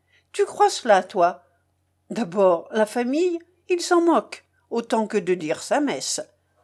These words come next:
A-t-il seulement une pauvre fois envoyé des étrennes au petit, son filleul ? Quand tu l'as soigné dans sa grande maladie, passant les nuits, négligeant pour lui tes affaires, t'a-t-il seulement remercié ?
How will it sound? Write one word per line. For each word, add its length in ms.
A-t-il 400
seulement 640
une 180
pauvre 500
fois 420
envoyé 440
des 260
étrennes 420
au 80
petit, 640
son 200
filleul ? 680
Quand 160
tu 140
l'as 120
soigné 500
dans 140
sa 160
grande 320
maladie, 720
passant 380
les 260
nuits, 520
négligeant 720
pour 200
lui 280
tes 260
affaires, 680
t'a-t-il 420
seulement 500
remercié ? 560